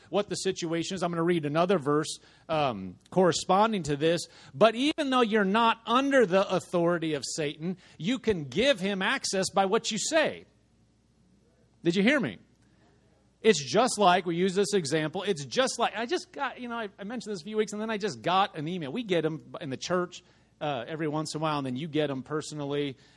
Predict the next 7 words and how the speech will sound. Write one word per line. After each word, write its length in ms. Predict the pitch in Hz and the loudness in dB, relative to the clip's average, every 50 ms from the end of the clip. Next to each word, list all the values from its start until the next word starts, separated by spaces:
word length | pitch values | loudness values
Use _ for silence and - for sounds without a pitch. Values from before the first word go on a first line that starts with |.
| _ - | _ -2
Uh, 280 | 175 160 151 135 113 98 - _ _ _ _ - - 143 | 0 2 2 2 0 -2 -6 _ _ _ _ -14 -8 -4
but 140 | 185 185 | -2 2
this 180 | 214 233 - - | 2 2 2 2
was 160 | 202 175 147 | 0 0 0
a 40 | 147 | -2
church, 360 | - - 180 175 147 - - - - | -4 -4 -4 -4 -4 -6 -12 -12 -10
somebody 520 | 147 - 220 220 208 214 190 180 165 160 | -6 -4 -2 0 0 2 2 2 0 -2